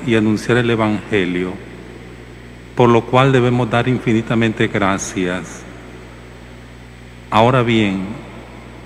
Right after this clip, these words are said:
esta manifestación del amor de Dios implica responsabilidades muy grandes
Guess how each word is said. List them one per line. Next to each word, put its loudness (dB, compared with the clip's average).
esta 4
manifestación 4
del 4
amor 2
de 4
Dios 2
implica 4
responsabilidades 2
muy 4
grandes 2